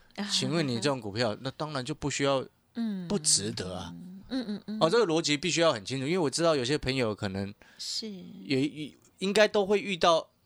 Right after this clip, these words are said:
Speaker 2: 一个状况，就是说，啊，三四档股票在跳。
Speaker 1: 嗯，嗯，嗯。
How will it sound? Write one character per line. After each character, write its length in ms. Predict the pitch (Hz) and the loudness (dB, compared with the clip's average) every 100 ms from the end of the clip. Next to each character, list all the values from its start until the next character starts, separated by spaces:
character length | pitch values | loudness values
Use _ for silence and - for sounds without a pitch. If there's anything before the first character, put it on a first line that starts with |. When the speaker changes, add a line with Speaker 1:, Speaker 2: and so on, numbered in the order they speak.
| _ | _
Speaker 2:
一 80 | 180 | -4
个 140 | 156 | -4
状 300 | - 180 135 | 0 -2 -2
况， 240 | 117 143 113 | -2 -2 -2
就 80 | |
是 60 | 135 | -4
说， 140 | 131 127 - - - - _ - | -4 -6 -14 -20 -20 -20 _ -4
啊， 260 | 113 98 - _ _ _ _ _ _ _ _ - | -2 -2 -8 _ _ _ _ _ _ _ _ 0
三 300 | - 180 190 | 6 6 6
四 180 | 185 | 2
档 160 | 143 123 | 2 2
股 80 | 113 | 0
票 180 | 113 120 | 0 0
在 140 | 113 | 0
跳。 220 | - 101 - - | -2 -4 -4 -12
Speaker 1:
嗯， 320 | 262 254 220 | -8 -6 -8
嗯， 160 | 190 190 | -10 -10
嗯。 320 | 208 240 285 | -8 -8 -12